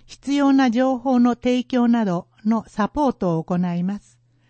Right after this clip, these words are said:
詳しい内容はお問い合わせください。問い合わせ、環境衛生係。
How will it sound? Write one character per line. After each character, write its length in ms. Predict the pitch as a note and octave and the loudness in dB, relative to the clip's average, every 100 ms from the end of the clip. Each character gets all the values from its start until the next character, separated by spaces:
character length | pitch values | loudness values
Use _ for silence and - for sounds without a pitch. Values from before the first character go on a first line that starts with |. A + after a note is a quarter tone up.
| _ _ _ _ | _ _ _ _
詳 220 | A#3+ A#3+ | 0 0
し 220 | - A3+ | 0 0
い 20 | |
内 300 | G#3 G3+ G#3 | 0 0 0
容 180 | G3+ F#3+ | 0 -2
は 220 | F#3+ F#3+ - | -4 -6 -6
お 120 | F#3+ | -4
問 220 | C4 C4 | -2 -2
い 80 | C4 | 0
合 60 | |
わ 120 | B3+ B3 | -2 -4
せ 160 | B3+ | -8
く 100 | - | -6
だ 160 | A3 G3+ | -8 -8
さ 200 | - G3+ | -8 -8
い。 180 | D#3+ - _ _ _ _ _ _ _ | -8 -14 _ _ _ _ _ _ _
問 220 | - A3 A3+ | 0 2 4
い 80 | |
合 80 | G#3 | 2
わ 140 | G3+ G3 | 0 -4
せ、 440 | - F#3 F3 _ _ - | -4 -6 -6 _ _ -8
環 260 | B3 B3+ C4 | 0 0 0
境 380 | - C4 B3 - | 0 0 -2 -4
衛 220 | G#3 A#3+ | -2 -2
生 320 | - A3+ G#3+ | 0 0 0
係。 480 | G#3 - D#3 D3+ | -2 -6 -10 -10